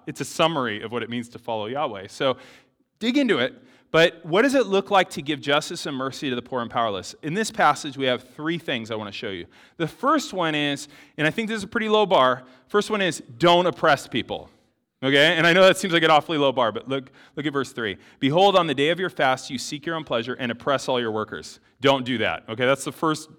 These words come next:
bar of, like, you know, justice and mercy. Verse four. "Behold, you fast only to quarrel and fight and hit with a wicked fist," okay?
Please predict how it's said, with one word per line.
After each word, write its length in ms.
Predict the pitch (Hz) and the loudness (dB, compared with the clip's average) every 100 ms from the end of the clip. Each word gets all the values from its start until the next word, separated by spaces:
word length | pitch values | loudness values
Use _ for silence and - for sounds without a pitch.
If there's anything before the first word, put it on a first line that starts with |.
| _ | _
bar 500 | 131 120 123 123 117 | -6 2 4 4 2
of, 220 | 113 117 | -2 -2
like, 320 | 117 110 - - _ _ _ - | -2 -2 -8 -20 _ _ _ -8
you 100 | 120 | -6
know, 100 | 113 | -2
justice 400 | 120 113 120 - | -2 -2 -6 -10
and 80 | 110 | -8
mercy. 380 | 110 - 85 - - _ | -10 -10 -14 -16 -20 _
Verse 300 | 135 147 - | -4 -2 -4
four. 380 | - 147 113 95 _ _ _ _ _ _ _ 127 | -6 -2 -2 -4 _ _ _ _ _ _ _ -6
"Behold, 340 | 139 139 160 | -2 0 0
you 80 | 131 | 0
fast 320 | 123 147 123 - | 0 0 0 -6
only 200 | 143 147 | -6 -4
to 80 | 135 | -6
quarrel 440 | - 139 151 151 | -4 -2 0 -2
and 140 | 120 | -4
fight 340 | - 139 139 120 | 0 2 2 0
and 140 | 117 | -8
hit 200 | 117 156 | -8 -8
with 120 | 123 | -6
a 60 | 113 | -6
wicked 240 | 110 110 | -6 -8
fist," 380 | - 110 87 - | -8 -8 -6 -8
okay? 260 | 110 110 | -4 -2